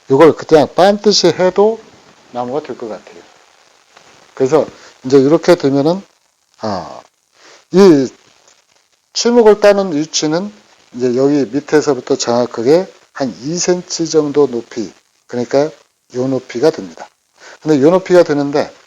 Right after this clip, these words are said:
다시 한번 고려를 한번 해볼까요? 자, 요렇게 하는 게 나을까요? 이게 반듯이 세우는 게 나을까요? 이렇게, 약간 이렇게.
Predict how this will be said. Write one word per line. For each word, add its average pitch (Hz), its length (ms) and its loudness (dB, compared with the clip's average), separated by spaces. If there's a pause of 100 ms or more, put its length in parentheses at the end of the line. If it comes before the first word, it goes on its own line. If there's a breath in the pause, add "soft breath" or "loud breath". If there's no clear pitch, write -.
(120)
다시 - 220 -8
한번 147 200 -4
고려를 131 320 -4
한번 117 220 -8
해볼까요? 127 360 -12 (220)
자, 117 180 -2
요렇게 170 500 2
하는 170 260 -6
게 175 80 -2
나을까요? 139 720 0
이게 135 180 -4
반듯이 185 400 -2
세우는 175 240 -4
게 151 80 -12
나을까요? 107 380 -20 (240)
이렇게, 98 520 -16 (120)
약간 110 280 -6
이렇게. 110 540 -12